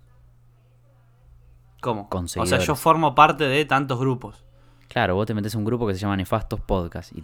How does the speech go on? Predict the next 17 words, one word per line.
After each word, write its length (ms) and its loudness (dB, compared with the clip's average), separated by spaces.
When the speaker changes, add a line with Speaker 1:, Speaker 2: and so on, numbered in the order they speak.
Speaker 2:
y 60 -8
Nefastos 280 0
Podcast 200 2
tiene 240 0
cuatrocientos 640 0
mil 120 2
integrantes, 480 -2
¿entendés? 280 -10
Pum, 300 4
ahí 80 2
Speaker 1:
Ahí 60 2
va. 60 4
Speaker 2:
todos 200 4
suben 220 0
fotos, 600 0
texto. 720 -4
¿Entendés? 420 -2